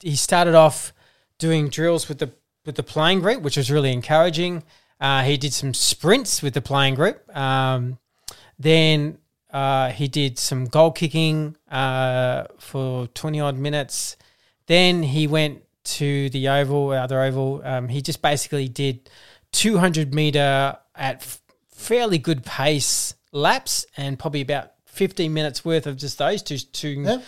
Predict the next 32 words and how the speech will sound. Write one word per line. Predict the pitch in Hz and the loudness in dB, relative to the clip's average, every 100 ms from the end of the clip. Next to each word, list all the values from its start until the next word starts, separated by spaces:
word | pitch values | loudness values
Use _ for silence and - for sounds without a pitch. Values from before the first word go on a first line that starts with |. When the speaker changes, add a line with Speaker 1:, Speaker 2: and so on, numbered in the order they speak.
| - | -10
Speaker 1:
two | - 170 | -4 0
hundreds, | 151 170 175 | 0 0 -2
just | - 131 - | -4 -2 -4
stop, | - 185 180 - _ _ _ - | 0 2 2 0 _ _ _ -10
stop | - 185 | -6 -6
for | - 151 143 | -4 -4 -4
fifteen | 131 170 - 151 | -4 -6 -4 -4
seconds, | - 156 156 147 - | -2 -2 -2 -6 -2
go | 151 | 0
again, | 143 135 156 160 156 | 0 0 0 0 -4
stop | - 147 151 | -6 -8 -10
fifteen | 147 151 | -8 -8
seconds, | 135 147 139 127 | -6 -8 -8 -4
go | 143 139 | -2 -2
again. | 139 147 151 143 - _ _ _ - | -4 -2 -2 -4 -8 _ _ _ -8
Um, | - 147 147 143 143 - | 0 2 4 2 -2 -10
so | - 214 202 190 - - _ _ _ _ _ _ _ _ _ - | 0 6 6 6 0 -10 _ _ _ _ _ _ _ _ _ -2
it | 208 | 2
was | 202 131 _ _ _ - | 2 0 _ _ _ -6
by | 170 156 | -2 0
far | 147 - - - 196 190 151 | -2 -6 -10 -4 2 4 4
the | 143 | 2
most | 143 135 - | -2 -4 -4
encouraging | 139 147 143 143 131 131 | -4 -2 -2 -2 -4 -4
sign | - 143 135 | -2 -2 -2
I've | 131 120 | -4 -4
seen | - 143 131 | -4 -4 -4
of | 120 | -6
Joe | 120 135 127 | -6 -6 -4
Danaher. | 127 127 120 127 170 | -6 -8 -8 -8 -6
I | 151 | -4
mean, | 147 143 | -2 -2